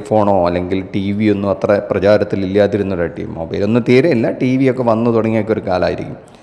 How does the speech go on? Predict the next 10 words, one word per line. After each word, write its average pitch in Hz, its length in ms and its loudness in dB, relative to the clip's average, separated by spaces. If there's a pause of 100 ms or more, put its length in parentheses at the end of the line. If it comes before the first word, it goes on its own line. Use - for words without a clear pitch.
(600)
അത്തരം 196 480 2
ചർച്ചകളുടെ 143 480 4
ഒരു 135 120 4
ആധുനിക 131 680 2
രൂപമാണ് 117 460 4
ഇന്ന് 120 220 0
ഈ 117 120 2
ചാനലുകളിലെ 104 840 -2 (160)
അന്തിച്ചർച്ചകൾ 123 640 2
സത്യത്തിൽ. 87 500 -4